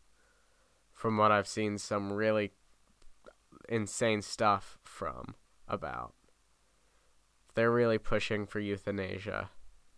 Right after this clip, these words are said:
you'd better, better be careful.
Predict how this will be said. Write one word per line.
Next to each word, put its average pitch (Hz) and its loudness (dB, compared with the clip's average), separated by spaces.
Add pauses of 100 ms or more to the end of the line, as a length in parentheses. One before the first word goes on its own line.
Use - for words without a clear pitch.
(680)
you'd 104 -2
better, 95 0 (720)
better 101 4
be 95 -2
careful. - -10